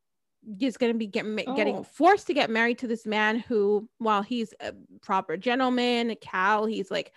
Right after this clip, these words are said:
Speaker 1: um, rich, very, very rich. He's also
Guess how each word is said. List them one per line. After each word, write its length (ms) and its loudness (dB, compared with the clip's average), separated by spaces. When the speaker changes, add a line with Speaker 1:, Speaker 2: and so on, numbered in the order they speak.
Speaker 1:
um, 460 -6
rich, 720 0
very, 340 0
very 220 0
rich. 500 0
He's 160 -4
also 640 2